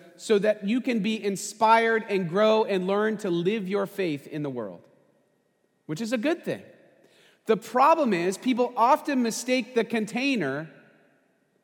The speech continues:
for the thing itself. And they miss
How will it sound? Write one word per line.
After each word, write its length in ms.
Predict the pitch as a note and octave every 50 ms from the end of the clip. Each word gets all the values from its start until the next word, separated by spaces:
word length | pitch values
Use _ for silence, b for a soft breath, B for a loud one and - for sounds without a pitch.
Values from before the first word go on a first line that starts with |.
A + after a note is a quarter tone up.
| _ _ _
for 220 | - - G#3 G#3
the 140 | F#3 G3+ F#3+
thing 380 | G3+ - G3+ F#3+ F#3 F#3 F#3 -
itself. 760 | E3 F#3 F3+ - - - F#3+ F#3+ F3+ D#3 C3+ - - - - _ _ _ _ _ _ _ _ _ _ _ _ _ _ _ _ _ _ _ _ _ _ _ _ _ _ _ _ _ _ _ _ _ _ -
And 160 | D#3 E3 F3+
they 120 | F#3 F3+
miss 600 | F3+ F#3 G#3 A#3 A3+ G3+ - - - - - -